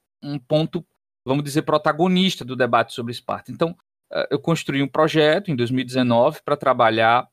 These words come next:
no doutorado aqui no F R N, com a professora Márcia, uma na perspectiva de pensar como os espartanos, ao longo, eh, de um período ra-, bastante razoável, do período, eh, arcaico até o helenístico, construíram uma série de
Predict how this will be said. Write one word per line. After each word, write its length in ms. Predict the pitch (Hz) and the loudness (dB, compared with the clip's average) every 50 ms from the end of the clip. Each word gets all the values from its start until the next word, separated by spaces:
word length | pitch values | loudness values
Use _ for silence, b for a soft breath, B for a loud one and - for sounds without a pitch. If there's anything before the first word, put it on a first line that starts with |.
| _ - | _ -8
no 140 | 160 175 190 | -6 -4 -2
doutorado 580 | 160 160 - 156 139 123 113 117 135 156 160 | -2 -2 0 2 2 4 4 4 4 2 0
aqui 140 | - - 127 | -6 -6 -4
no 100 | 123 120 | -2 -2
F 160 | 117 - - | -2 -2 -4
R 220 | 113 110 120 120 113 110 | -4 -4 -4 -2 -2 -2
N, 120 | 123 151 | -2 -4
com 80 | - - | -6 -12
a 20 | |
professora 440 | - 120 120 123 117 - 117 110 110 | -18 -18 -18 -14 -12 -8 -6 -4 -4
Márcia, 440 | 107 - - - 170 - - 185 - _ _ _ _ _ _ _ _ _ _ _ _ _ _ _ | -2 0 0 0 0 -2 -6 -12 -14 _ _ _ _ _ _ _ _ _ _ _ _ _ _ _
uma 120 | - 165 175 | -2 0 0
na 120 | 175 175 | 0 0
perspectiva 560 | - 180 170 - - 127 165 - - 170 170 | 0 -2 -4 -4 -6 -8 -6 -4 -4 -2 -2
de 100 | 175 190 | -2 -4
pensar 640 | 175 - - 170 165 165 - - - 151 120 104 104 - _ _ _ _ _ | -4 -4 -2 -2 0 -2 -2 0 2 2 2 2 0 -6 _ _ _ _ _
como 220 | - - 196 208 226 | -4 -2 0 2 2
os 80 | 214 | 0
espartanos, 640 | 220 202 - - 165 156 156 - - 135 135 135 127 | -2 -4 -2 -2 -2 -2 -2 -2 -4 -4 -4 -2 0
ao 140 | 135 120 123 | 0 0 2
longo, 400 | 131 135 135 135 123 110 98 - _ _ _ | 0 -2 -4 -4 -6 -8 -10 -12 _ _ _
eh, 440 | - 107 113 110 113 110 113 113 113 | -8 -6 -4 -2 -2 0 0 -2 -2
de 140 | 113 113 123 | -4 -4 -8
um 60 | 127 | -6
período 460 | 120 - 139 127 127 131 135 131 127 | -2 -2 -2 -2 -2 -2 -4 -4 -4
ra-, 120 | 117 120 127 | -2 -4 -2
bastante 420 | - - 123 120 - 170 170 - | -2 -2 -2 -2 -2 -4 -4 -4
razoável, 600 | 160 151 143 135 120 123 131 127 147 165 151 135 | -2 -2 -2 0 0 2 2 4 4 2 0 -4
do 80 | 113 113 | -8 -6
período, 520 | - 123 123 120 123 127 117 120 113 104 b b b b | -6 -6 -4 -4 -4 -4 -4 -4 -6 -6 b b b b
eh, 280 | - 117 113 110 110 - - | -4 -2 0 0 0 0 -2
arcaico 540 | 123 117 - - - 139 127 117 113 - 131 | -4 -6 -4 -2 0 0 0 0 0 0 0
até 200 | 123 123 - 139 | 0 2 2 0
o 80 | 135 | 2
helenístico, 760 | 139 135 131 127 127 139 156 180 - - - 135 - 110 104 _ _ _ | 2 0 -2 -2 -2 -2 -4 -6 -6 -8 -12 -14 -14 -16 -20 _ _ _
construíram 680 | - 180 185 190 - - - 180 175 170 170 170 185 190 | -2 0 0 0 0 -2 -6 -4 -2 -2 0 0 0 0
uma 200 | 196 190 175 170 | 0 0 0 0
série 400 | - - 175 165 175 190 220 202 | 0 0 2 2 2 2 0 -2
de 440 | 170 151 165 170 170 165 160 151 | -4 -6 -6 -4 -4 -4 -6 -8